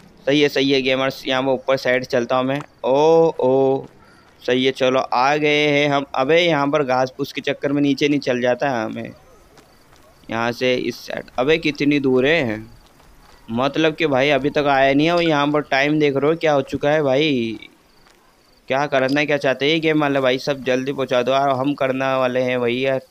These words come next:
time अपने हो चुका, अपन तीन चार बार तो नीचे गिर चुके हैं, पर अब की बार गया ना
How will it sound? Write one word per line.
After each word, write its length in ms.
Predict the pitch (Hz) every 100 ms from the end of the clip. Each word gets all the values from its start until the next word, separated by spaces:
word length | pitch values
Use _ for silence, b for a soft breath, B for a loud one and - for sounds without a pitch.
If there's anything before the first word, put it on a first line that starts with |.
| -
time 260 | 120 123 127
अपने 220 | 123 131
हो 120 | 127
चुका, 220 | 120 127 127
अपन 200 | - 135
तीन 160 | 143 139
चार 200 | - 143
बार 140 | 143 139
तो 120 | 147
नीचे 280 | 139 - 160
गिर 260 | 135 123 120
चुके 240 | 120 117
हैं, 200 | 117 123 _ _ _ _ _ _ _ -
पर 80 | 123
अब 100 | -
की 60 | 156
बार 180 | 151 151
गया 220 | 147 139
ना 200 | 135 135